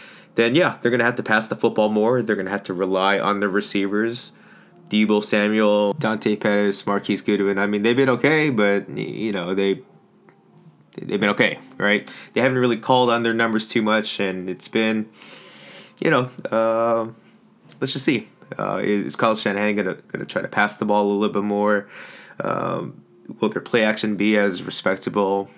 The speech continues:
Uh, are you gonna see, uh, because of this run game, because of all these injuries, are you gonna see George Kittle, uh, as a fullback, as an H-back? How's the blocking assignments gonna be in their first week without McGlinchey?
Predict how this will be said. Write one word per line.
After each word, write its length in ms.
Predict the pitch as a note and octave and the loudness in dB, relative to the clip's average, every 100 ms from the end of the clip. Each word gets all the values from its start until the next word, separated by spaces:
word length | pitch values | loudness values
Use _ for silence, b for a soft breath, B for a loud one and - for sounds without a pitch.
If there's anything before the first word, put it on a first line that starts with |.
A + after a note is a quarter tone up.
| B B - | B B -12
Uh, 40 | |
are 380 | F#2 F2+ F#2 F#2+ | -8 -8 -6 -2
you 40 | G2+ | -2
gonna 120 | G2 | -2
see, 440 | - G#2+ G2 F#2+ _ B B B B B - - | -2 0 0 -2 _ B B B B B -18 -8
uh, 160 | F#2 | -6
because 380 | F#2 G2 A#2 A2+ | -4 0 2 2
of 160 | A2+ F#2+ | 0 0
this 160 | A2 | 0
run 200 | A2+ A2 | 2 2
game, 240 | G#2+ G#2+ G#2 | 4 2 2
because 320 | G2+ - G#2+ | -2 0 0
of 140 | G#2 | 2
all 220 | G2+ G#2+ G2+ | 4 2 0
these 320 | E2 G#2 G#2 | -2 -2 0
injuries, 440 | G#2+ F#2 F#2 F#2 F#2 | -2 0 -2 -2 -2
are 120 | F#2+ | 0
you 60 | |
gonna 140 | G2 G2 | 0 -4
see 240 | - G2 | -2 -2
George 300 | F#2 G2 G2+ | 0 0 0
Kittle, 440 | - G#2 G2+ G#2 B B B B B _ _ - - | 0 2 2 0 B B B B B _ _ -12 -4
uh, 60 | |
as 400 | G2 F#2 E2 F#2 | -2 -2 -2 -4
a 40 | - | -2
fullback, 480 | A2 A2 A2+ A2+ | 0 4 4 2
as 180 | G2+ F#2 | 0 -4
an 60 | F2 | -2
H-back? 540 | G2 G2 - F#2 F#2 - - | -2 -2 -2 0 -2 -8 -6
How's 180 | G#2+ G#2+ | 0 0
the 80 | G2+ | 0
blocking 380 | G2+ F#2+ - G#2 | 0 0 0 -6
assignments 460 | G2 G2+ G2+ G2 | -2 -2 -2 -4
gonna 200 | - F#2+ | -4 -4
be 380 | F2 F2+ F#2+ F#2+ B B B B - | -2 0 0 -4 B B B B -8
in 160 | G2 | -4
their 120 | F#2 | -2
first 340 | - G#2 F#2+ - | -2 -2 -2 -2
week 180 | G2 - | -4 -2
without 240 | F#2 E2 | -2 -2
McGlinchey? 680 | E2 F#2 F#2+ - F#2+ F2+ | -4 -2 -4 -2 -2 -2